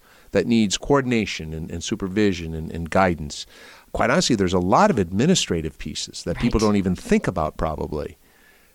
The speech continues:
Speaker 1: You know, but there are a lot of ad-, there's a lot of administrative stuff that has to be taken care of in the local church.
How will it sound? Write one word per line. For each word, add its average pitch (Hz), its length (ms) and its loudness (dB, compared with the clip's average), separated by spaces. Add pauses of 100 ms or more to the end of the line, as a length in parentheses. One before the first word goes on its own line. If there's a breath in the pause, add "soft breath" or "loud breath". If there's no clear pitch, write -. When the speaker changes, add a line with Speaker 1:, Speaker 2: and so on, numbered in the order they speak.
(120)
Speaker 1:
You 110 100 2
know, 110 160 4
but 113 200 0
there 123 140 4
are 117 40 8
a 104 60 6
lot 196 360 0
of 156 80 2
ad-, 104 280 0
there's 117 120 2
a 113 80 2
lot 131 220 4
of 170 80 2
administrative 110 840 2
stuff - 420 0
that 90 120 0
has 117 220 0
to - 80 -6
be 95 100 0
taken 98 300 0
care 151 240 2
of 95 100 0
in 92 120 0
the 90 100 0
local 90 260 0
church. - 540 -4